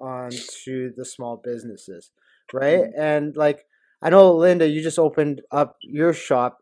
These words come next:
Speaker 1: How much does it concern you, um, like, for, in terms of your future and your business's future, that, you know, they're planning on spending all this money that, you know, really,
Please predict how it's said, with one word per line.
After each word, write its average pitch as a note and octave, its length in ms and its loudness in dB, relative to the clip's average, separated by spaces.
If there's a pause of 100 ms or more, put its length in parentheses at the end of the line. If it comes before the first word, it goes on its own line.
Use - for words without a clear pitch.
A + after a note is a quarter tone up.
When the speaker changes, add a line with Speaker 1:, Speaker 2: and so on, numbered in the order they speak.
(180)
Speaker 1:
How F#3 160 -2
much G#3 240 0
does F#3+ 160 4
it F3+ 180 0
concern D3+ 600 0
you, C#3+ 460 0 (840)
um, C#3 480 0 (880)
like, C#3+ 240 -6 (360)
for, D#3 320 -2
in D3 140 0
terms D3+ 300 -2
of C#3 100 -6
your C#3 140 -4
future D3 800 2
and C#3 160 -6
your C3 100 -4
business's D3 460 -4
future, C#3 420 -4
that, C3+ 280 0 (440)
you D3 60 -6
know, C#3+ 220 -2 (120)
they're D#3 160 4
planning F#3 340 2
on D#3 120 0
spending E3 420 0
all D3 180 4
this C#3 280 -2
money D3 360 2
that, C3+ 380 0
you E3 80 -4
know, C3 220 -6 (180)
really, D#3+ 460 4